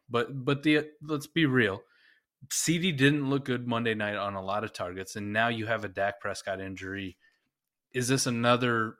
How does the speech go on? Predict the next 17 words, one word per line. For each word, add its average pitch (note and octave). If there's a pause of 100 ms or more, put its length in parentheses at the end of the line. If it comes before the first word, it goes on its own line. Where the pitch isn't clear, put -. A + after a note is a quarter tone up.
(120)
season A2 (160)
where A2
C -
D A2+
Lamb G#2+
doesn't A2
do F#2+
anything, D#3 (380)
and G#2
we G#2
really A#2+
haven't B2
seen C3
it -
from B2+
him G#2+
yet? G2